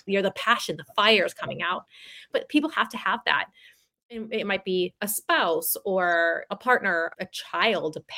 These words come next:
parent, a friend outside of your business who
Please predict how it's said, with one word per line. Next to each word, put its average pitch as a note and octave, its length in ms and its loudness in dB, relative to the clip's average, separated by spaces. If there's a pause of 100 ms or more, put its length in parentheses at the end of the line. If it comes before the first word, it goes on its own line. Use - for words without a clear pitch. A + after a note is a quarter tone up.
parent, E3+ 720 0
a - 60 -14 (140)
friend E3+ 460 0 (480)
outside A3 500 2
of F3+ 120 0
your D#3+ 160 0
business - 420 -6
who F3 280 -2